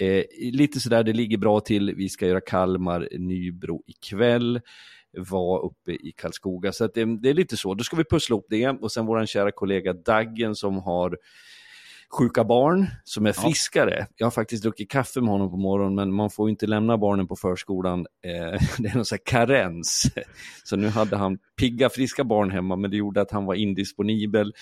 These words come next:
Speaker 1: Du stökar ju runt på mycket hockey också, så det är en smärre bragd att vi får till det.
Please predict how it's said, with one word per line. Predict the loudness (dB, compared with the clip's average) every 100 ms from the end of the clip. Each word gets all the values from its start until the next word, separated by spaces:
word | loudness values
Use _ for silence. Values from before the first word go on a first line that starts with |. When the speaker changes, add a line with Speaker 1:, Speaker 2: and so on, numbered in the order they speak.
| -20 -20
Speaker 1:
Du | -2 2 2
stökar | 0 2 2 4 4
ju | 4
runt | 2 -2
på | -4
mycket | -4 -2 -2
hockey | -2 -4 -2
också, | -2 -2 -6
så | -4
det | 2
är | 2
en |
smärre | 4 4 4
bragd | 4 2 0 -2
att | -4 -2
vi | -6
får | -2 -2
till | 0 -2
det. | -2